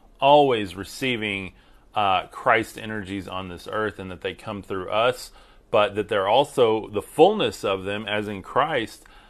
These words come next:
uh, probably has happened before that. We see that with, with, like, Enoch and Noah.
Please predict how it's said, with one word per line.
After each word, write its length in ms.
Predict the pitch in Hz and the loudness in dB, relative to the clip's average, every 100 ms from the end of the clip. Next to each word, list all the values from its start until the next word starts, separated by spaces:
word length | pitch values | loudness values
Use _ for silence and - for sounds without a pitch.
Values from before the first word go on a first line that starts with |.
| _ - | _ -2
uh, 320 | 107 101 98 | 0 2 -2
probably 560 | - 131 180 175 151 135 | 4 4 6 2 0 -2
has 140 | 120 | 0
happened 420 | 127 117 110 95 | 0 0 -2 -8
before 400 | 85 - 117 151 | -12 -6 0 0
that. 260 | 165 165 107 | 2 0 -2
We 100 | 98 | -12
see 260 | - 113 | -10 -8
that 260 | 107 104 95 | -4 -4 -4
with, 280 | 95 82 - | -8 -10 -16
with, 320 | 92 87 - | -12 -12 -10
like, 300 | 85 80 - | -12 -12 -10
Enoch 480 | 120 127 120 117 - | -8 -6 -4 -6 -8
and 160 | 78 | -12
Noah. 460 | 104 117 117 113 | -6 -2 0 0